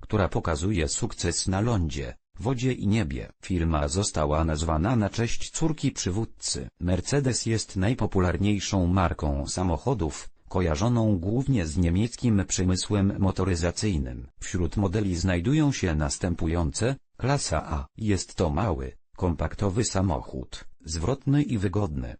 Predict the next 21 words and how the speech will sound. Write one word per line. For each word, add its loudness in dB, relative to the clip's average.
zaprojektowany 0
z -2
myślą 0
o 2
miejskich 0
drogach. -4
Pojemność 0
silnika 0
do 0
dwa 0
litrów 0
i 2
moc 2
do 0
sto 0
dziewięćdziesiąt 0
dwa -4
km. 0
Nadwozie 2
jest -4
pięcio- -6